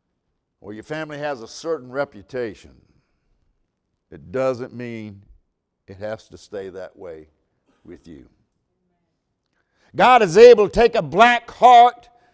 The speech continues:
and wash it in red blood and make it white as snow.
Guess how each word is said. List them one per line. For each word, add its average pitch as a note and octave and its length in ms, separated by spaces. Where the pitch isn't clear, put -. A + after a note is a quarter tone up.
and D#3+ 120
wash A3 320
it G#3+ 80
in G3 160
red A3+ 380
blood A#3+ 320
and G3 100
make A3+ 200
it F3 100
white A3+ 320
as A3 160
snow. C3 720